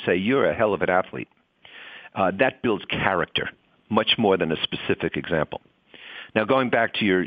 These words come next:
your question, uh, another thing I don't do, uh, is I never let a defeat or a failure get me down.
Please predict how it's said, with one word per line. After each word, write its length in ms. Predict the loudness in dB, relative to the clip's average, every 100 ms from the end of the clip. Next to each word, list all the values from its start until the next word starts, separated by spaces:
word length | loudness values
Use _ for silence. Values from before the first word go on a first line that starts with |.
| -2
your 180 | -2
question, 460 | 0 0 0 -2 -4 -10 -18 -18 -2
uh, 140 | 2 4
another 300 | 4 2 2
thing 140 | 0
I 100 | 0
don't 420 | 0 2 0 0 0
do, 420 | 2 2 0 0
uh, 280 | 2 2 4
is 180 | 2 0 -2
I 160 | 0 2
never 260 | 2 2
let 180 | 2 2
a 60 | 0
defeat 440 | -4 -4 -2 0
or 120 | 2
a 80 | 0 0
failure 540 | 0 0 0 -4 -6 -8 -20 -12 -2
get 120 | 0
me 80 | 2
down. 360 | 2 2 -2